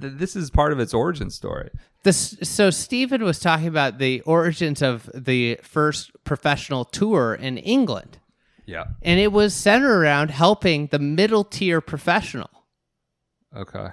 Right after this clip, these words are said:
Speaker 2: make enough living, 'cause those professionals couldn't make enough money. The top professionals could make en-, more than enough money doing challenge matches.
Speaker 1: Sure.
Speaker 2: The middle
Speaker 1: Sure.
Speaker 2: tier guys couldn't make enough money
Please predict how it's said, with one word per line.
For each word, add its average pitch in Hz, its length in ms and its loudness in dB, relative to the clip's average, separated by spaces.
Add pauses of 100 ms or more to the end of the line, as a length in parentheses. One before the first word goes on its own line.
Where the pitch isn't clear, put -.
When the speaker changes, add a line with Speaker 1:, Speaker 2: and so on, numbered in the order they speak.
Speaker 2:
make 190 300 0
enough 160 360 0
living, 175 380 0
'cause 143 220 -4
those 208 380 6 (120)
professionals 180 600 0
couldn't 190 320 -2
make 170 220 -2
enough 147 300 -2
money. 139 460 -4 (220)
The 156 100 -2
top 220 320 2
professionals 147 560 -2
could 135 240 -4
make 180 240 0
en-, 151 180 -2 (340)
more 185 340 6
than 185 160 6
enough 139 360 0
money 123 520 -2
doing 135 240 2
challenge 139 460 -2
matches. - 580 -12 (100)
Speaker 1:
Sure. 95 600 -10
Speaker 2:
The 156 120 4
middle 214 380 4
Speaker 1:
Sure. 180 80 -4
Speaker 2:
tier 170 260 2
guys 123 460 0
couldn't 180 420 -2
make 143 320 -4
enough 127 300 -6
money 135 460 -6